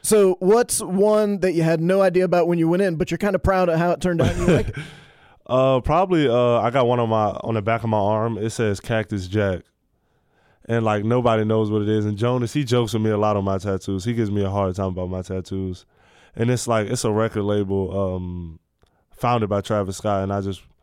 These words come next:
Speaker 2: like all the artists in there. So I was like, "Okay, I'm gonna get that tatted on me."
Speaker 1: If Jonas was gonna get a tattoo, what should he get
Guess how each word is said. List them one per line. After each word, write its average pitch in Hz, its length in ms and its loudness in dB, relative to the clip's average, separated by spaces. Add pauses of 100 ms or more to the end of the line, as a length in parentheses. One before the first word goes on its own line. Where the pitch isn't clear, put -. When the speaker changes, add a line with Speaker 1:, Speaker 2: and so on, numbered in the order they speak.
(180)
Speaker 2:
like 107 200 -2
all 101 140 0
the 98 60 0
artists 101 320 -2
in 95 100 -6
there. 90 100 -8
So 92 100 -8
I 90 40 -4
was 92 100 -6
like, 92 80 -6
"Okay, 95 320 -4
I'm 92 80 -8
gonna 98 100 -6
get 98 140 -6
that 98 160 -2
tatted 92 280 -2
on 92 160 -4
me." 90 120 -8 (560)
Speaker 1:
If 180 180 0
Jonas 196 460 0
was 185 160 2
gonna 175 220 0
get 165 200 0
a 165 80 2
tattoo, 151 680 -2 (320)
what 175 260 2
should 202 220 0
he 190 120 0
get 160 380 2